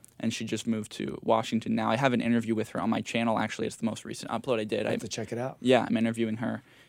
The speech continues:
Speaker 1: just talking about her journey through the New Age movement and everything. Um, but basically, so the, the fruit of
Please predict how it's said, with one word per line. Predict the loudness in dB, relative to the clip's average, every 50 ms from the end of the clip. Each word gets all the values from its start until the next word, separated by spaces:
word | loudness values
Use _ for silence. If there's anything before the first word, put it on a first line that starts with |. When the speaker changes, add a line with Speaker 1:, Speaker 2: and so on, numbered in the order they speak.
| _ _
Speaker 1:
just | -12 -6 0
talking | 2 2 2 4 2 2
about | 4 6 4 4 4 4
her | 2 0
journey | 2 0 0 0 -2
through | -2 -4 -4
the | -2
New | -2 -2 -2
Age | -4 -4 -4
movement | -4 -4 -2 -2 0
and |
everything. | 2 0 0 0 0 -4 -4 -6 -8 -16 -18 -20 -20 -20 -12 -2
Um, | 2 4 4 6 4 2 2
but | 2 6 8
basically, | 8 8 8 6 4 4 4 2
so | 2 2 0
the, | 2 2 2
the | 4 2 2
fruit | 0 2 2 6 6 6 6 8 8
of | 8 8 6 4